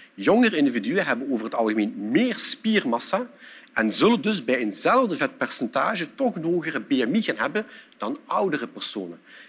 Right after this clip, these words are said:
En ook gespierde mensen hebben vaak een hogere B M I, ook al hoeft dat daarom niet te betekenen dat ze een hoog, te hoog vetpercentage hebben. Daarom is het dus beter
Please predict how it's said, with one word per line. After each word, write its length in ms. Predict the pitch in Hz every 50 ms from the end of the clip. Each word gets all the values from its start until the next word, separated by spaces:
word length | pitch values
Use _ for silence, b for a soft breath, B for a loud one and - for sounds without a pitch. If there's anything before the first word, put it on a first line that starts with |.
| B B B B -
En 160 | 127 135 160
ook 180 | 202 208 -
gespierde 600 | - - 147 - - - - 214 196 185 151 123 110
mensen 320 | 95 90 90 90 - -
hebben 180 | 104 104 110 101
vaak 260 | - 120 139 147 -
een 100 | 107 101
hogere 400 | 95 143 220 226 - 190 165 139
B 80 | 117 139
M 220 | 131 117 107 156
I, 160 | 240 285 277 B B B B B B B B B _
ook 200 | 127 143 160 202
al 120 | 202 202
hoeft 200 | 160 143 135 -
dat 140 | - 117 -
daarom 340 | - 113 117 117 113 113 -
niet 120 | - 175 -
te 60 | 180
betekenen 580 | 170 170 - - 139 160 156 - 151 156 156 - -
dat 180 | 120 117 -
ze 140 | - - 135
een 140 | - 110 98
hoog, 360 | 104 107 117 113 - - - - _
te 100 | - 147
hoog 280 | 117 - 104 110 - - -
vetpercentage 760 | - 107 - - 107 95 - - 95 - 98 92 95 - 104
hebben. 280 | 92 135 123 101 - - _ _ _ _ B B B B B B B B B B B _
Daarom 400 | - 107 139 165 202 202 214 208
is 100 | 170 165
het 100 | - -
dus 200 | 143 120 110 98
beter 440 | - 120 131 196 214 - 220 202